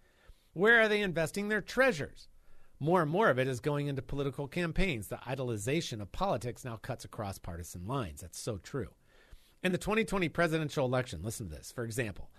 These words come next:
conservative and Republican donors gave the Trump campaign a staggering one point nine six billion dollars. And to what effect? Meaning across all, uh, ways to, to, uh, fund trying to get re-, Trump reelected, okay? Almost two billion dollars.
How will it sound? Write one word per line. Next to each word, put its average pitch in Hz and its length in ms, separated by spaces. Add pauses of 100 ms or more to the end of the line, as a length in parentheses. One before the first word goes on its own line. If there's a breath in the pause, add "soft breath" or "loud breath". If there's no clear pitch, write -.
(240 soft breath)
conservative 214 560
and 175 100
Republican 170 520
donors 123 360
gave 131 200
the 117 80
Trump 165 240
campaign 113 460
a 107 40
staggering 123 580
one 151 200
point 131 260
nine 117 220
six - 260
billion 135 480
dollars. 104 460
And 101 140
to 117 60
what 135 160
effect? - 520
Meaning 175 360
across 147 380
all, 170 420
uh, 143 200
ways 139 300
to, 107 200 (400 soft breath)
to, 117 160 (220)
uh, 104 160 (160)
fund 143 520
trying 135 220
to 117 80
get 117 220
re-, 120 100 (100)
Trump 110 280
reelected, 90 500
okay? 120 300 (100)
Almost 156 280
two 180 100
billion 123 320
dollars. 73 400